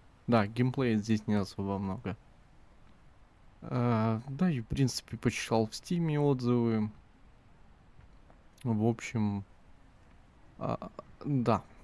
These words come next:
растянули игру, короче, как могли, по идее.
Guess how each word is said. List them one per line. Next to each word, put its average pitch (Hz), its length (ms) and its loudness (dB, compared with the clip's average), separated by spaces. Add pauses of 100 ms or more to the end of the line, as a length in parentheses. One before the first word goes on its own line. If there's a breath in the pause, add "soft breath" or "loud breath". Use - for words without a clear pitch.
(160)
растянули 127 800 2
игру, 117 240 2
короче, 110 460 -6 (220)
как - 240 -8
могли, 110 420 0 (1400)
по 107 160 -2
идее. 110 440 -4